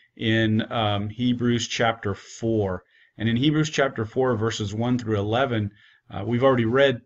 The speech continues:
through the connection of that from Robert's, um, book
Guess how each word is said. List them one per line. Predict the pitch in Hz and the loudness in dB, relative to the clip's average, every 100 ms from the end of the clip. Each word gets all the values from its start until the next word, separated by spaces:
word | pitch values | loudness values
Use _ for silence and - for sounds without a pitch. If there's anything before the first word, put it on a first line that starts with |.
| _ | _
through | - 120 139 143 139 120 | -6 0 0 0 0 -2
the | 113 | -2
connection | - 123 147 147 135 | -2 2 2 0 -2
of | 120 104 | -2 0
that | 110 110 110 - _ _ _ | 0 0 0 -6 _ _ _
from | - 113 101 | -2 0 2
Robert's, | 104 110 135 127 98 - - - - _ _ _ | 2 4 4 4 0 -4 -10 -10 -12 _ _ _
um, | - 104 113 113 107 104 | -4 -4 -2 -4 -6 -6
book | 110 107 120 127 | -6 0 0 0